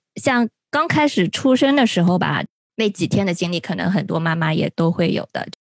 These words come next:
因为我是孩子胎位不正，就是剖宫产出生的。开头几天就是要让孩子两个小时吮吸一次，可能当时也是，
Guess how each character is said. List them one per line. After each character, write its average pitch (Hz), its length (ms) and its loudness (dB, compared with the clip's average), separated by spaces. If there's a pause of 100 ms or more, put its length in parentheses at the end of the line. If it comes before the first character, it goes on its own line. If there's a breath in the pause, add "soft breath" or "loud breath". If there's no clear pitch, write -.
(380)
因 214 140 -2
为 214 140 2
我 175 180 0
是 185 540 0
孩 160 240 0
子 196 180 0
胎 - 180 -2
位 214 160 2
不 151 160 -6
正， 202 320 -2 (120)
就 160 240 -2
是 165 200 -6
剖 175 240 -2
宫 196 200 -4
产 - 200 -6
出 - 200 -8
生 156 240 -4
的。 - 160 -6 (600)
开 247 280 0
头 185 400 0 (120)
几 147 220 -4
天 190 480 2 (160)
就 190 100 0
是 185 220 -2
要 180 160 2
让 175 100 2
孩 170 240 -2
子 - 180 -4
两 180 140 0
个 170 80 -2
小 175 160 -2
时 170 160 -4
吮 190 220 -4
吸 165 260 -4
一 156 80 -2
次， - 300 -6 (380)
可 208 100 -4
能 175 160 -2
当 226 200 0
时 185 220 -2
也 160 160 2
是， 185 480 0